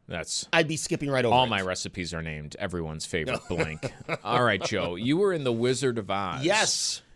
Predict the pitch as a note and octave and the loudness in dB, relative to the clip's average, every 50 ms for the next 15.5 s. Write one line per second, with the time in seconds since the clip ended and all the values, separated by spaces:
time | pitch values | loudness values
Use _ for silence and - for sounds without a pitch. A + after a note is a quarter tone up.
0 | - - G#2 G#2+ C#3 F#3 F#3+ - D#3+ F3 F3 F#3 F#3+ F#3 F#3 E3+ - - - - | -12 -6 0 4 4 4 2 2 0 0 2 2 2 0 0 -4 -10 -20 -20 -20
1 | - _ - - C4+ - - - A#3+ F3 C3 - - - - - - - - C#3+ | -20 _ 2 2 2 2 4 2 2 2 2 2 -4 -10 -20 -20 -14 0 2 2
2 | C3+ - - - A2 F#2 D#2+ C2 A#1 - - E3+ E3 - F#3+ F3+ G3 A#3+ B3+ E3+ | 2 2 -2 0 0 0 0 -2 -6 -4 -4 -4 -2 0 2 2 4 4 4 4
3 | B2 G2+ - - G2+ D#2+ - - - - A#2 A2 G#2+ A#2 B2 C#3 D3 D3 D3+ D#3 | 2 -2 -2 -6 -8 -8 -8 -10 -12 -6 -2 0 2 2 4 2 2 2 2 2
4 | D#3 D3+ C3+ B2+ G#2+ B2 A#2 A2+ A#2 - - - A2 G#2 G2 F#2+ F#2 - G#2 G2 | 0 0 -2 -4 0 2 2 2 2 0 -2 0 0 0 0 -2 -2 0 0 0
5 | - D#2 G2+ G2 G2 F#2+ F#2 F#2 F#2+ G2 G2 F#2 F#2+ F2+ - - A2+ G#2+ G2+ G2+ | 0 0 -2 -2 0 2 0 2 0 0 0 0 -2 -4 -4 -2 -2 -2 0 0
6 | G2 F#2+ G2 G#2+ A2 G#2+ G#2 - C#2 A#1 - - - - _ _ - - - - | -2 -2 -2 -2 -2 -4 -4 -10 -12 -12 -8 -10 -10 -10 _ _ -18 -18 -12 0
7 | A#2 A2+ G#2+ G2+ - - - D3+ D#3+ D#3 - C#3+ B2+ B2 A#2+ G#2+ A2 A2+ G#2+ G#2+ | 2 4 4 4 0 -6 -4 -4 -4 -2 2 2 4 4 4 4 4 2 2 2
8 | - - G#2 G2 F#2 F2+ - - - - - - - - - C3 B2 A#2 A2+ G#2 | -2 -4 -4 -4 -4 -4 -6 -4 -4 -4 -2 -2 -4 -2 2 2 2 4 2 0
9 | - A2+ G2+ C#2 G2 G2+ F#2+ F#2 - - - - B2+ B2+ A#2 A2 G#2 F#2 F#2 D#2+ | -2 -2 -2 -2 -2 -2 -2 -2 -4 -6 0 2 2 2 4 0 0 -2 -4 -4
10 | - G2 G2 F2 A#1 A1+ B1 B1 - - - _ _ _ _ _ _ _ _ _ | -2 -2 -2 -2 -2 -6 -10 -14 -16 -20 -20 _ _ _ _ _ _ _ _ _
11 | - A#2 B2+ A#2+ A#2+ A2 G#2 G2+ F#2 F2+ E2+ D2 G#1+ - - G#3 B3+ A#3 G3+ - | 0 2 2 4 4 2 2 2 0 0 -4 -6 -6 2 4 4 4 4 4 4
12 | B3+ C#4+ D4+ B3 - - - A3+ A3+ - D3+ A#2 - - C#3 D3 - - - - | 4 4 4 2 -4 0 0 0 2 2 0 0 0 -4 -8 -10 -10 -14 -20 -20
13 | - - - D#3 D3+ D3+ D3+ C#3+ D3 - E3 E3+ D#3 B2+ - D#3+ E3+ F3 F3+ F3 | -10 -2 0 2 4 4 4 2 2 2 2 2 2 4 2 2 4 4 4 4
14 | F3 E3+ E3+ C3+ D3+ D#3 E3 E3 - E3 E3 - - F3+ E3 E3 C#3+ C#3 C3+ C3+ | 4 4 4 4 4 2 2 2 2 0 -2 2 4 4 4 6 4 2 0 2
15 | C#3 C#3+ D3+ E3+ F#3 G3+ - - - | 2 2 4 4 2 2 0 -6 -12